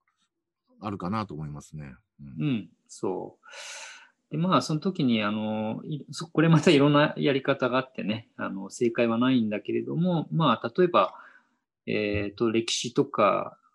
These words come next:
Speaker 2: 日本語、国語とか、英語とかの教科書ならね、あの、私がよくやってるのは音読すること。あの、それは記憶に入れるためもあるんだけどね、音読してみて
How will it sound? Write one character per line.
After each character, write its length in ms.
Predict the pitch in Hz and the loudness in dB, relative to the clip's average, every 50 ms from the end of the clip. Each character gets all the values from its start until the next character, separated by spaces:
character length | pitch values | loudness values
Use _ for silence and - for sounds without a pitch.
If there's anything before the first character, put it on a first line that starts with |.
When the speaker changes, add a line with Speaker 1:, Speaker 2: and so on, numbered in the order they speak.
| _ _ - | _ _ -2
Speaker 2:
日 180 | 135 127 117 | -2 -2 0
本 600 | 110 113 113 113 113 117 113 117 117 117 117 117 113 | 0 0 0 0 0 0 0 0 0 0 0 0 0
語、 240 | 107 110 113 123 123 | 0 0 0 0 -2
国 320 | - 123 117 - 117 110 | -2 -4 -4 -4 -4 -2
語 120 | 113 110 | -2 -2
と 140 | 107 - 110 | -2 -4 -6
か、 320 | - - 95 120 143 147 _ _ - | -4 -2 -2 -2 -2 -4 _ _ -4
英 200 | 120 107 107 104 | -4 -2 -2 -4
語 160 | 104 107 104 | -4 -6 -6
と 160 | - - 101 | -6 -8 -4
か 320 | - 101 92 90 - - - _ _ - | -2 -2 -2 -2 -4 -8 -18 _ _ -12
の 80 | 117 104 | -10 -10
教 200 | - - 107 98 | -6 -6 -6 -4
科 140 | - - - | -4 -4 -4
書 120 | - 104 | -4 -6
な 140 | 90 82 82 | -8 -10 -12
ら 100 | 85 87 | -12 -10
ね、 220 | 90 113 120 - _ _ - - | -8 -8 -8 -8 _ _ -8 -6
あ 100 | 120 104 | -6 -4
の、 200 | 104 107 113 123 123 _ - 165 | -4 -6 -6 -8 -10 _ -14 -12
私 400 | 147 - 160 147 - - 165 156 | -8 -4 -4 -4 -2 0 2 4
が 80 | 160 | 4
よ 140 | 165 170 170 | 6 4 4
く 80 | - 120 | 4 2
や 60 | 104 | 2
っ 60 | - | 0
て 40 | - | -2
る 80 | 101 | -8
の 60 | 95 - | -4 0
は 60 | 110 | 2
音 220 | 120 120 123 123 | 4 4 4 4
読 240 | 120 120 117 - 117 | 2 0 0 0 -2
す 180 | 113 - - 110 | -2 -2 -2 -2
る 140 | 107 101 | -2 -2
こ 140 | 98 - 101 | -4 -6 -6
と。 260 | - - 135 160 - _ _ _ - - - - _ _ _ _ _ _ _ _ _ _ _ _ - | -4 -2 -4 -4 -4 _ _ _ -20 -20 -20 -20 _ _ _ _ _ _ _ _ _ _ _ _ -8
あ 100 | 110 104 | -8 -6
の、 160 | - - - - - - 165 | -6 -6 -8 -10 -12 -10 -2
そ 120 | - 185 | 4 6
れ 80 | 185 170 | 6 6
は 40 | 170 | 6
記 120 | - 170 | 6 6
憶 200 | 165 160 - 156 | 6 6 6 4
に 120 | 151 147 | 4 6
入 40 | 143 | 6
れ 80 | 135 135 | 4 2
る 80 | 127 | 2
た 140 | 123 131 127 | 2 2 2
め 180 | 127 120 113 101 | 2 2 0 0
も 140 | 95 90 90 | -2 -2 -4
あ 40 | |
る 80 | 90 - | -4 -6
ん 60 | - | -8
だ 80 | - - | -12 -14
け 120 | - 117 | -14 -12
ど 120 | 110 107 110 | -8 -4 -4
ね、 200 | 135 135 131 _ - - 143 | -4 -4 -4 _ -16 -12 -8
音 200 | 131 127 127 123 | -4 -4 -2 -2
読 260 | 123 120 117 - 120 | -2 -2 -2 -2 -2
し 120 | 117 - | -2 -2
て 120 | - - 117 | -2 0 0
み 140 | 110 110 - | 0 0 -2
て 220 | - 85 - | -6 -8 -8